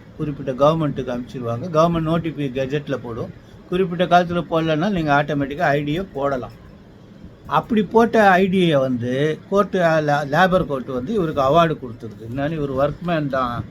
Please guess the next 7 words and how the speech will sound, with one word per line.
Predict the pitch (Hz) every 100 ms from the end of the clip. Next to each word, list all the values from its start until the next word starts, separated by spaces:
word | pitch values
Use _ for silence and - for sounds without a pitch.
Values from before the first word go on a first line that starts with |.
| - - - - -
அது | 131 165
இல்லாம | 180 165 175
இவருக்கு | 185 165 147
வந்து | 143 156 196 269 - - - -
பேக் | 196 220 196
வேஜஸ் | 175 143 143 -
கொடுக்கணும், | 135 123 120 120